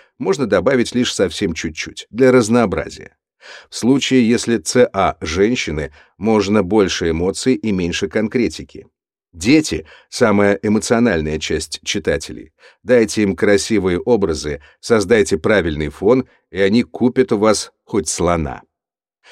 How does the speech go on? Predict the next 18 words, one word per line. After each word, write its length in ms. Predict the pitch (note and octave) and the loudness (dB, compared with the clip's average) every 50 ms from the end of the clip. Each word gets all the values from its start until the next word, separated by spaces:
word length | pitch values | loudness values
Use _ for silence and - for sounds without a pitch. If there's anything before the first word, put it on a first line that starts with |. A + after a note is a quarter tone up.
| - _ | -14 _
Тактика 460 | - D#3 F3 G3 - D3 C3 - B2+ | 0 2 2 2 0 -4 -2 -2 0
доказательств 840 | G2+ A2 G2 - A2+ G#2+ G2+ A#2+ A#2 - - F2+ E2 D#2+ - - _ _ _ | 0 0 2 2 2 4 4 4 2 2 0 -4 -8 -8 -10 -14 _ _ _
строится 520 | - - - D3+ D#3+ D3+ C3+ - - A#2+ | -10 -2 0 4 4 4 4 2 0 -2
в 40 | G2 | 0
зависимости 680 | F#2 G#2+ G#2+ A#2 C3+ B2 - A#2 A#2 A2 - - - | 2 2 2 2 0 0 0 -2 -2 -2 -2 0 0
от 120 | G#2+ G2 G2 | 0 0 0
степени 520 | - - - A#2 - - G#2+ G#2 G#2+ G#2 F#2 | -4 -2 -2 -2 0 0 0 2 2 0 0
теплоты 640 | - - A2 - G2+ G#2 G2+ G2 - - A#2 B2 | -2 -4 -4 -2 0 0 0 0 0 -2 -2 -4
целевой 440 | - - A2+ G2+ G2 F#2+ F#2+ G2 F#2+ | -2 -2 2 2 4 4 4 2 2
аудитории. 840 | - G2 F#2 E2+ E2 D#2+ F2 D#2 - D2+ C2+ B1+ A#1 - - - _ - - - - _ | 2 -2 -4 -4 -4 -6 -8 -8 -8 -10 -10 -10 -12 -16 -18 -20 _ -20 -20 -20 -18 _
Если 360 | E2+ F#2 G#2 G2 - G2+ G2+ F#2+ | 0 0 0 2 2 0 0 0
целевая 500 | - - G#2+ G#2+ G#2+ G#2 G2+ F2 E2+ E2 | 0 0 0 2 4 4 4 4 2 0
аудитория 760 | - - F#2 F2+ F2 E2 G#2 G2+ - G#2+ F#2 D#2+ D#2+ D#2 D2+ | -2 -4 -4 -4 -2 -4 -6 -4 -2 -2 0 0 0 -2 -2
ничего 460 | D#2+ G2 F#2+ - - G#2+ F#2+ F2+ D#2+ | -2 -4 -2 -2 -4 -2 -2 0 -2
о 60 | D2+ | 0
вас 240 | D2 D#2 D2 - - | 0 -2 -4 -4 -6
не 100 | F2+ F2+ | -6 -6
знает, 480 | E2 D#2 F2+ G2+ A#2+ A#2 F2+ E2 D#2 | -6 -4 -2 -2 0 0 0 -2 -4